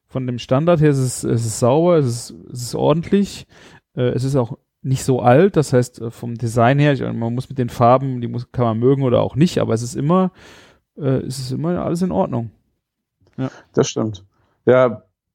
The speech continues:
Speaker 2: ist halt immer, ähm, ich weiß, also mit, mit, mit eurer Tochter krieg-, kriegt ihr das ja auch noch hin, ne? Aber, ähm, mit zwei Kindern zum Beispiel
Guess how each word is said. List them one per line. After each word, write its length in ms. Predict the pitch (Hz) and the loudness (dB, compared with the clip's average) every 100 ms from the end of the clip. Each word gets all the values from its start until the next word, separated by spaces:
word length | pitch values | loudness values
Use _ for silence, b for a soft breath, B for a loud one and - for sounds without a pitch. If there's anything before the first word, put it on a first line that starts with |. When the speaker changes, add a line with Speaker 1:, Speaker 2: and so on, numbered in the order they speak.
| _ | _
Speaker 2:
ist 160 | 139 - | -10 -2
halt 180 | 135 120 | 0 0
immer, 340 | 120 123 117 107 113 110 | 0 2 2 2 2 0
ähm, 420 | 110 104 104 101 95 _ _ _ _ _ _ _ | -2 -6 -8 -12 -16 _ _ _ _ _ _ _
ich 100 | - | 0
weiß, 120 | 127 110 | 2 4
also 260 | 131 110 | 4 0
mit, 240 | 110 120 110 | -4 -4 -4
mit, 280 | 117 107 - | -8 -10 -10
mit 200 | 117 110 | -4 2
eurer 280 | 110 113 | 4 4
Tochter 360 | 107 120 110 110 | 0 -4 0 0
krieg-, 400 | - - - - | 0 -14 -16 -6
kriegt 240 | - 120 110 | -2 0 2
ihr 60 | |
das 140 | 110 110 | 2 4
ja 100 | 101 | 2
auch 100 | 113 | 4
noch 180 | 113 95 | 2 0
hin, 180 | 110 104 | -2 0
ne? 160 | 113 | 0
Aber, 640 | - 101 101 104 90 95 98 | 2 2 4 4 4 2 0
ähm, 140 | 98 98 - | -6 -10 -12
mit 140 | 104 | -12
zwei 220 | - 110 | -2 0
Kindern 420 | 113 - 117 113 107 | 0 -2 -2 0 0
zum 160 | 113 | 2
Beispiel 540 | 110 110 - 110 110 | 2 2 -2 -2 -2